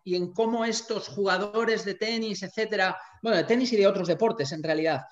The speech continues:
pero van a tener un espacio en el futuro vinculado al pádel. Vosotros, eh, Koji, ¿tenéis algún plan? Eh, ¿habéis intentado involucrar las universidades, eh,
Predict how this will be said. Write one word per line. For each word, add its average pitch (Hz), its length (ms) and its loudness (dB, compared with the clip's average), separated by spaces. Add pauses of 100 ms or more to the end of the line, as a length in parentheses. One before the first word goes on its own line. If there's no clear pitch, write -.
(420)
pero 185 640 2
van 190 200 4
a 220 80 0
tener 214 260 0
un 208 100 -2
espacio 202 540 0
en 165 80 -6
el 175 120 -2
futuro 190 340 0
vinculado 185 440 2
al 170 140 0
pádel. 208 400 0 (460)
Vosotros, 220 760 0 (100)
eh, 220 220 2
Koji, 233 320 2
¿tenéis 214 400 0
algún 233 360 -2
plan? 214 440 0 (200)
Eh, 175 240 -2
¿habéis 165 320 0
intentado 233 480 0
involucrar 214 720 0
las 190 200 -4
universidades, 196 1040 -2
eh, 170 300 -2